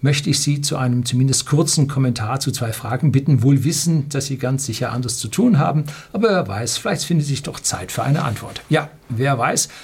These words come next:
ist sogar gestern schon gewesen, diese Mail, und heute beantworte ich sie schon.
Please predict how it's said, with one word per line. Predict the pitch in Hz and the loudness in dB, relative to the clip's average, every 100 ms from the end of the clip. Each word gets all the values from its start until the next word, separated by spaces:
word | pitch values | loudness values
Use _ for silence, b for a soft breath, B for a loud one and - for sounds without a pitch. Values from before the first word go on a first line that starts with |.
| B B - | B B 0
ist | 208 | 0
sogar | 247 151 139 | 0 -2 -4
gestern | 139 147 156 - 135 | -4 -2 -2 -2 -2
schon | - 131 131 | -2 -2 -2
gewesen, | 120 107 135 160 | -4 -6 -4 -4
diese | 139 127 | -2 -2
Mail, | 113 123 | -2 0
und | 127 117 - - | -2 -2 -6 -4
heute | 123 147 160 | -2 0 -2
beantworte | 139 104 120 131 135 123 | -2 -4 -4 -4 -4 -4
ich | 110 | -4
sie | 117 | -4
schon. | - 98 101 | -4 -4 -8